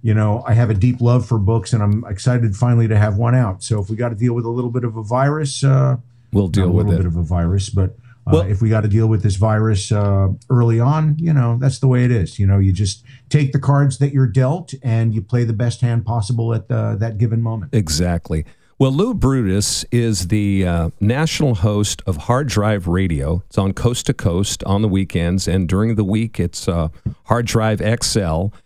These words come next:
Speaker 2: Uh, how many, uh, radio stations would you say? Well, first of all, let's start with Hard Drive. How many radio stations, uh, is Hard Drive on, on the weekend and then maybe during the week? 'Cause, uh, you're all over the country.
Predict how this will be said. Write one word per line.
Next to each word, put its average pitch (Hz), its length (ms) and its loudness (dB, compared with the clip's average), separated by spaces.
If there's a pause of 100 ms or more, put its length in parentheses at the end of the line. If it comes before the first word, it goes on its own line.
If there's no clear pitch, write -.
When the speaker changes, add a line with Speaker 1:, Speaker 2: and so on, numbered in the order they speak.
(260)
Speaker 2:
Uh, 104 140 2
how 170 240 -2
many, 151 500 0
uh, 107 200 2
radio 110 380 0
stations 98 440 -2
would 101 200 0
you 90 120 2
say? 107 360 0
Well, 98 120 2
first - 240 0
of - 60 -2
all, 101 80 2
let's 110 140 0
start 127 220 -2
with 113 180 0
Hard 120 300 -2
Drive. 87 340 -2
How 127 100 0
many 185 140 -2
radio 117 260 0
stations, 101 560 -2 (420)
uh, 98 280 0 (140)
is 98 140 0
Hard 151 300 0
Drive 101 260 0
on, 90 140 0
on 87 100 0
the 87 80 2
weekend 92 480 0
and 95 100 2
then 98 140 0
maybe 98 240 0
during 92 240 0
the 87 80 2
week? 92 320 -2
'Cause, 87 220 -4
uh, 95 180 -2
you're 123 240 0
all 131 140 0
over 101 100 -2
the 98 100 -4
country. - 460 -4